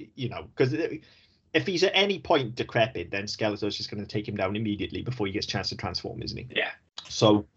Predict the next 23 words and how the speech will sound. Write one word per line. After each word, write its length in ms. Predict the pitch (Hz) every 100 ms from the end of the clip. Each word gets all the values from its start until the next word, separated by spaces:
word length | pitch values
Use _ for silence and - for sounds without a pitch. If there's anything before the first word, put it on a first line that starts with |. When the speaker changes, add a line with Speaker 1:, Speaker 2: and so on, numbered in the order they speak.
| - - - _ _ _ _
Speaker 1:
okay, 340 | 165 156 117 123
he 120 | 165
takes 260 | 139 180 -
the 80 | -
staff 340 | - 120 -
out, 220 | 92 95 -
so 180 | - 123
we're 120 | 123
down 340 | 135 135 139 131
to 380 | 127 117 113 -
magic 640 | - 127 135 139 131 131 -
now 180 | 104 104
versus 380 | 110 104 -
just 320 | - 107 - -
physicality 680 | 107 98 107 113 117 90 87
on, 180 | 98 92
on 140 | 98 95
Skeletor's 880 | - 98 90 90 95 101 - - - -
point, 420 | 107 92 - - - - - - -
really. 180 | 104 -
Speaker 2:
Yeah. 160 | - - - - - - -
Speaker 1:
Um, 480 | 113 110 110 110 - - - _ _ _ -
although, 500 | 151 156 175 165